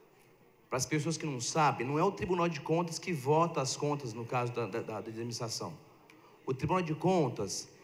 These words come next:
ele é apenas um órgão, Fábio, consultivo. Então, ou seja, vai lá os procuradores, tá, da Câmara, no caso, a nona Câmara, no ca-, a nona Câmara, né, que foi montada, ela deu aqui o parecer, né,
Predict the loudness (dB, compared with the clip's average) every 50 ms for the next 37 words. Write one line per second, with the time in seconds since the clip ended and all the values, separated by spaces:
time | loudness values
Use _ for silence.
0 | -20 -12 -6 -2 2 2 2 2 2 2 2 2 2 2 -2 -2 -2 -2 0 2
1 | 4 4 6 6 6 4 2 -2 -6 -4 -2 -2 -2 -2 -4 -10 -10 -6 0 2
2 | 2 2 2 0 -2 -6 -8 -8 -4 -4 -2 0 0 0 0 -2 -2 -4 -8 -10
3 | -10 -12 -18 -20 -20 -20 -20 -20 -20 -20 -12 -4 -2 -2 0 0 2 4 4 6
4 | 4 4 0 -2 -2 -2 2 4 6 6 6 6 4 2 0 -2 -2 -4 -2 0
5 | 2 2 2 2 4 6 8 8 8 8 8 6 4 2 -2 -6 -8 -12 -18 -20
6 | -20 -20 -20 _ _ -2 0 2 2 2 0 -4 -8 -14 -12 -4 0 0 0 2
7 | 6 6 6 8 8 6 4 4 2 4 4 4 6 6 4 2 0 0 -2 -2
8 | -4 -8 -16 -16 -6 -2 0 4 4 6 6 4 4 2 2 2 2 4 4 2
9 | 0 0 0 0 0 0 0 -2 -4 0 2 4 4 4 4 6 6 6 6 6
10 | 4 2 2 2 2 2 4 4 4 4 4 4 6 6 6 4 4 0 -4 -6
11 | -12 -18 -20 -20 -20 -20 -20 -20 -20 -20 -20 -20 -20 -20 -20 -20 -20 -20 -20 -20
12 | -20 -8 -2 2 2 2 6 8 8 10 10 10 8 6 2 0 2 4 4 4
13 | 4 6 2 2 4 6 6 6 6 4 0 -6 -12 -16 -18 -20 -20 _ -20 _
14 | -20 -12 -6 -2 0 2 2 0 0 -2